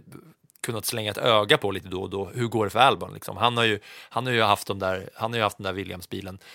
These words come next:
med lite fart under, under gummit i alla fall. Och som sagt,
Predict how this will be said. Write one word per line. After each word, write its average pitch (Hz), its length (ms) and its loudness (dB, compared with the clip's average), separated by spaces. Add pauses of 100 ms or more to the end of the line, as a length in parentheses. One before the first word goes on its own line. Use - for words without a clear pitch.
(100)
med 107 120 -6
lite 107 260 -2
fart - 320 -2
under, 98 360 -8 (140)
under 101 500 -4
gummit 98 540 -6
i - 20 -4
alla 104 140 -2
fall. 104 300 -6
Och 139 320 6
som 117 220 6
sagt, - 240 -4